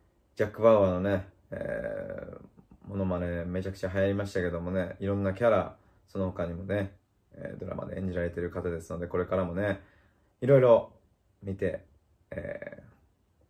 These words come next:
ー、英語もね、皆さん、あの、彼の英語を聞いて、日本語字幕で見たりとかもね、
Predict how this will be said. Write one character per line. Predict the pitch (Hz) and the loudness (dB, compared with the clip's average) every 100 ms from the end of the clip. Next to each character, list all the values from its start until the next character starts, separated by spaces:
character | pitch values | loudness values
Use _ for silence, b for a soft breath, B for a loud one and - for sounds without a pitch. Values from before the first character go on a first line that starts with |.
| _ | _
ー、 | 104 | -2
英 | |
語 | 104 | 0
も | 98 | 0
ね、 | 113 107 | 2 2
皆 | 95 92 | 0 -2
さ | 90 | -4
ん、 | 85 - _ _ _ _ | -10 -16 _ _ _ _
あ | - | -16
の、 | - - 50 - - - _ _ _ - | -14 -12 -16 -18 -20 -20 _ _ _ 0
彼 | 139 | 2
の | 110 92 | 2 4
英 | 117 | 4
語 | 117 | 4
を | 113 | 0
聞 | 101 101 | -2 -6
い | 92 | -2
て、 | 107 - - _ _ - | -4 -4 -16 _ _ -8
日 | 101 | -4
本 | 98 | -2
語 | 95 | 0
字 | 95 | 0
幕 | 90 87 | -2 -2
で | |
見 | 85 | -4
た | 85 | -4
り | - | -6
と | - | -8
か | - | -8
も | - | -4
ね、 | 95 | -4